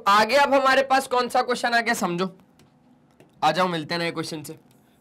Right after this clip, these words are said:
क्वेश्चन नंबर फिफ्टीन, in the given figure एंगल एबीसी आपके पास एटी डिग्री, एबीसी ये पूरा एटी डिग्री है, डीईएफ़,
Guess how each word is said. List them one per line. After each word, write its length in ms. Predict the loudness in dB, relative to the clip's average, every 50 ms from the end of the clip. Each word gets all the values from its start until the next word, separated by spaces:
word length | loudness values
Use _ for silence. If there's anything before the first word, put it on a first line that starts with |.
| _ -2
क्वेश्चन 300 | -2 0 0 0 0 0
नंबर 280 | 0 0 0 -2 -2 -2
फिफ्टीन, 380 | -4 -6 -8 -12 -18 -20 -20 -20 _ _ _ _ _ _ _ -6
in 180 | -4 -4 0
the 120 | 0 0 0 0
given 340 | 0 0 0 0 -2 -2 -4
figure 380 | -4 -4 -4 -2 -4 -6 -6 -8 -16 _ _ _ _ _ -4
एंगल 400 | -2 -2 0 0 0 -2 -2 -2 0 0
एबीसी 500 | 2 2 2 0 -2 -6 -6 -6 -6 -4
आपके 360 | 0 2 0 0 0 -4 -6
पास 280 | -2 0 0 0 0 -2 -6 -6
एटी 300 | -6 -6 -4 -4 -4 -4
डिग्री, 360 | -4 -6 -8 -8 -10 -10 -12 -8 -4 -2
एबीसी 720 | 0 2 2 0 -2 -4 -6 -6 -4 -6 -6 -6 -6 -6
ये 160 | -4 -2 -4 -4
पूरा 360 | -4 -2 0 0 0 0 -2 -4
एटी 320 | -10 -10 -10 -8 -8 -8
डिग्री 300 | -8 -8 -8 -8 -6 -6
है, 160 | -4 -6 -6 -8 -12 -20 -20 _ -14 -6
डीईएफ़, 680 | -2 0 0 0 0 -2 -4 -4 -2 0 0 0 -2